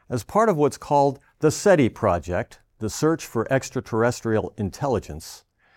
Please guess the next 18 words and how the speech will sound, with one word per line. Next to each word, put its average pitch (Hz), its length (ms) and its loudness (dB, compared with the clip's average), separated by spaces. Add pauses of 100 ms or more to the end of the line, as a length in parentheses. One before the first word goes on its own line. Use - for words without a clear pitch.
(220)
there 139 120 6
are 120 80 4
twenty-seven 123 960 0
large 139 460 2
radio 131 460 2
antennas 107 680 -4
that 98 120 -8
are 107 80 -4
spread 151 360 -2
out 123 200 2
over 113 180 0
the 101 120 -4
high 110 240 -2
desert 98 400 -4
near 92 140 -6
Socorro, 107 580 -2
New 104 160 -6
Mexico, 104 680 -6